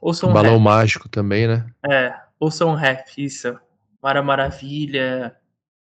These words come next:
Speaker 1: os, o começo da Xuxa e tudo mais. Interessante. É, ouçam rap. Eu sei que é um branco falando isso, né? O cara que, que é,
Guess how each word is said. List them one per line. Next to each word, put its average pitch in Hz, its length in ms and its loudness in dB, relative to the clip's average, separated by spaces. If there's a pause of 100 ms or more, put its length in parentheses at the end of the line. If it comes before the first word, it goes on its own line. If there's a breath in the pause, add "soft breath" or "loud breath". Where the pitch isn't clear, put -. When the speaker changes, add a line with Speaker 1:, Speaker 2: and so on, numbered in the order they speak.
(340)
Speaker 1:
os, 127 720 -12
o 131 120 -14
começo 135 400 -8
da 135 120 -6
Xuxa 135 560 -8
e - 20 -14
tudo 131 260 -12
mais. 123 520 -6
Interessante. 120 800 -12 (1300 loud breath)
É, 143 500 4
ouçam 208 360 2
rap. 156 520 0 (160)
Eu 143 100 -10
sei 175 180 -4
que 170 160 -4
é 208 160 4
um 202 160 -2
branco 185 400 0
falando 151 480 -2
isso, 147 400 -8 (140)
né? 147 340 -6 (340)
O - 20 -20
cara 143 220 -4
que, 135 520 -8 (1000)
que 139 340 -8
é, 127 720 -6